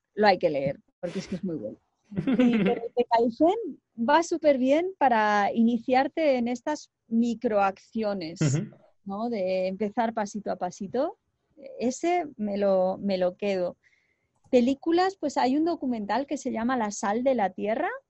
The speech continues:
Speaker 1: que es un documental de un fotógrafo
Speaker 2: Ujú.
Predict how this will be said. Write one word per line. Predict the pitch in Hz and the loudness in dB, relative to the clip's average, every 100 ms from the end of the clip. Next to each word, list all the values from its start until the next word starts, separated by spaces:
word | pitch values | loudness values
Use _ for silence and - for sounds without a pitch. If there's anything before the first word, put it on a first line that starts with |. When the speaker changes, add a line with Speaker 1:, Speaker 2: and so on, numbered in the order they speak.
| _ - - - _ - - | _ -20 -20 -20 _ -20 -8
Speaker 1:
que | 214 202 | -4 -4
es | 208 - | -6 -6
un | 233 | -4
documental | 220 214 220 196 190 208 220 | -4 -4 -4 -6 -4 -2 -2
de | 202 | -4
un | 202 214 | -6 -6
fotógrafo | 233 202 208 208 247 - 370 494 _ _ 160 | -8 -6 -4 -2 -4 -4 -8 -8 _ _ -4
Speaker 2:
Ujú. | 131 180 | -2 -4